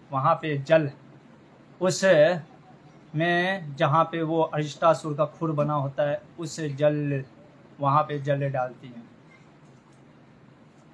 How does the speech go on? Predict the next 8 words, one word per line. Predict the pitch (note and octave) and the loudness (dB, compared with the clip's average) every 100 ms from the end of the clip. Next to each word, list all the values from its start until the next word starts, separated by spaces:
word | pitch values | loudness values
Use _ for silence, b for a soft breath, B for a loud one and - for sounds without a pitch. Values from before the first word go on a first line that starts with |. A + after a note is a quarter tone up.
| - | 0
और | C#3 F3 F#3+ | 8 12 12
वो | E3+ F#3+ G3 | 10 6 6
बन | F#3+ F3+ | 4 4
जाता | F3 E3 E3+ | 4 4 2
है | C#3 D#3+ | 4 4
राधा | D3+ C#3 C#3 C3+ C3+ | 2 2 0 2 -2
कुंड। | C3+ B2 - - - - - - - - - - | -4 -12 -20 -20 -20 -20 -20 -20 -20 -20 -14 -6
और | C#3 | -6